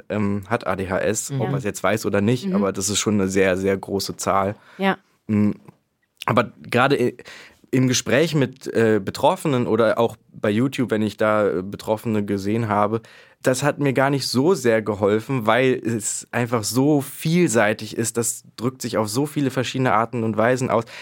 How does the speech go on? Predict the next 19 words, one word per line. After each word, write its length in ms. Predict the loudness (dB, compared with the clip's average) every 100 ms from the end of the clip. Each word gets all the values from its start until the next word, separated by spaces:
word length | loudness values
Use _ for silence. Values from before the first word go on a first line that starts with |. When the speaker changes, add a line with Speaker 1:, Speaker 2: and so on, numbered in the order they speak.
| -8
Speaker 1:
dass 120 | -4 -2
es 120 | 2
mir 120 | 4
mehr 240 | 6 4
geholfen 380 | 4 2 2 2
hat, 140 | 0 0
wirklich 480 | -2 -2 -6 -8
in, 220 | -4 -2 -2
in, 420 | -2 0 0 0
in 140 | 0
die 80 | 2
Materie 560 | 2 2 2 2 0 0
reinzutauchen 680 | -2 -2 -2 2 2 2
und, 300 | 0 0 -4
äh, 140 | -2 0
mich 440 | 2 0 -2 -6 -18 -20 -6
zu 140 | 0
informieren, 540 | 2 4 4 4 4
so 280 | 4 2 -2